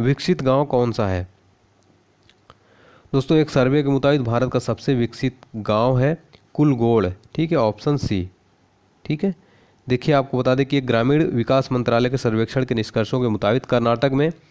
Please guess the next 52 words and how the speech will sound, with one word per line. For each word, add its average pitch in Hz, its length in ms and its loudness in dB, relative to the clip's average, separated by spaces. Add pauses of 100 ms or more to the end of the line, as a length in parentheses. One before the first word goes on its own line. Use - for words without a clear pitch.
(180)
कुलगोड़ 139 460 4 (380)
बेलगावी 123 480 2
जिला 139 280 2
देश 131 280 0
का 143 100 -2
सबसे - 420 -4
अच्छा 127 320 -2
और 123 100 0
विकसित 110 300 -4
गाँव 98 260 -2
है। 92 140 -4 (560)
ठीक 156 100 -8
है, 160 60 2
लेकिन 135 340 0
शीर्ष 151 440 0 (220)
टेन 143 160 2
में 143 240 2
स्थित 131 240 -2
ग्राम 120 280 0
पंचायतों 117 440 0
में 120 100 0
से 120 120 -4
एक 113 80 -8
तिहाई 113 160 -2
से 117 120 -8
अधिक 139 120 -2
आंध्र 107 220 -2
प्रदेश 98 340 -4
में 95 80 -4
है। 92 120 -8 (760)
आपको 135 220 0
बता 156 240 4
दें 175 100 4
दोस्तों 180 200 2
कि 185 80 0
अंत्योदय 151 400 4
अभिसरण 143 460 2
योजना 131 340 2
के 131 180 -4
तहत 139 220 0
वन 131 300 2
पॉइंट 127 260 0
सिक्स - 300 -4
लाख 120 240 2
से 131 100 -2
अधिक 123 200 -2
पंचायतों 117 480 0
में 131 160 -2
ग्रामीण 117 320 0
विकास 113 280 -2
मंत्रालय 110 420 0
ने 123 160 0